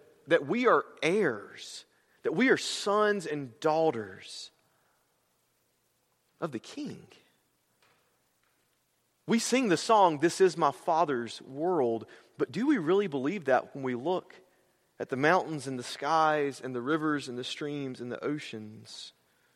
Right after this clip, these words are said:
When we understand his transcendence, maybe we understand our world. I think we can say that in humility. Our world, the world that he's given to us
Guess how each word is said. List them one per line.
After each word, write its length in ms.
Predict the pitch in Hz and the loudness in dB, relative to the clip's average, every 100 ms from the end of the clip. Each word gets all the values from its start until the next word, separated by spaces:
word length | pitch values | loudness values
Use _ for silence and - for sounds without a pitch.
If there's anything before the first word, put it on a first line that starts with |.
| _ _ _ _ _ _ _ _ _ _ _ _ | _ _ _ _ _ _ _ _ _ _ _ _
When 120 | 151 | 2
we 120 | 170 180 | 6 6
understand 680 | 185 170 - 180 185 160 | 6 2 0 2 4 4
his 200 | 143 151 | 2 -4
transcendence, 840 | - 151 131 - 185 160 135 110 - | -2 -4 -4 -4 -2 2 2 0 -2
maybe 220 | 147 180 | 0 0
we 160 | 156 151 | -2 -2
understand 600 | 143 139 - 139 135 120 - - _ _ _ _ - | -2 -6 -4 -4 -4 -6 -14 -20 _ _ _ _ 4
our 500 | 139 190 185 180 175 | 6 6 4 4 2
world. 520 | 160 135 190 165 120 | 0 0 4 4 2
I 80 | 117 | 0
think 200 | 208 214 | -4 -4
we 60 | 269 | -4
can 160 | 269 | -6
say 280 | 208 - 190 | -6 -2 0
that 200 | 156 139 | 2 2
in 100 | 135 | 0
humility. 640 | 131 135 135 120 104 110 - _ _ _ - | -10 -8 -6 -8 -10 -16 -20 _ _ _ 0
Our 600 | 147 190 214 190 190 185 | 4 6 6 6 4 2
world, 440 | 143 156 170 156 131 | -2 -2 2 2 0
the 80 | |
world 300 | 143 160 208 | 0 2 2
that 80 | 202 | 0
he's 180 | 175 131 | -6 -6
given 320 | 143 180 180 | 0 0 0
to 140 | - 147 - | -4 -4 2
us 420 | 160 160 131 | 4 4 2